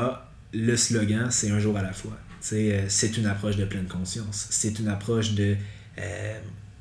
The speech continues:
s-, l'obsession, le désir, la quête de, la, la souffrance qui vient de ça. C'est de détourner notre attention de ça, puis de se concentrer sur ce qu'on a, ce qu'on est,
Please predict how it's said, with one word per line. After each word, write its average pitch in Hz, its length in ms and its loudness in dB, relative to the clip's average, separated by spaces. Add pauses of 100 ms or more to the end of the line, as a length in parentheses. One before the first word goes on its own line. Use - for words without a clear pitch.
(100)
s-, - 640 4 (500)
l'obsession, 113 920 4
le 110 180 4
désir, 104 800 4
la 95 100 0 (160)
quête 101 380 4
de, 104 300 4 (260)
la, 92 180 -2
la 104 140 0
souffrance - 680 0
qui - 120 0
vient 104 200 4
de 98 140 2
ça. - 200 0 (1160)
C'est 107 380 6
de 101 460 6 (440)
détourner 113 460 4
notre 107 180 4
attention 104 460 2
de 101 140 4
ça, - 240 2 (180)
puis 104 80 -2
de 98 60 0
se - 100 -2
concentrer 95 380 0
sur 104 160 0
ce - 100 2
qu'on 101 280 6
a, 117 140 6
ce - 120 2
qu'on 98 340 4
est, 120 220 4